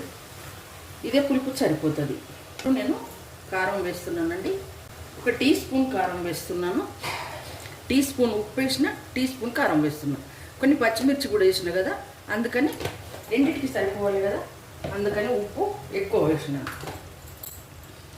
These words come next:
ఈ కర్రీలో ఉప్పు కారం కరెక్ట్ ఉంటేనే బాగుంటుందండి.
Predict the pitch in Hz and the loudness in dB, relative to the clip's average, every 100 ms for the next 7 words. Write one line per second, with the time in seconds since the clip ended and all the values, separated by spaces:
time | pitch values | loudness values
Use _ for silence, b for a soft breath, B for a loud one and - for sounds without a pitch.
0 | - 262 254 190 185 208 190 - 254 220 | 0 2 4 4 4 4 2 0 -4 0
1 | 180 214 208 180 175 185 180 185 220 175 | 0 0 -2 -2 -2 -2 0 0 0 2
2 | 165 165 151 147 156 143 | 4 4 4 4 4 2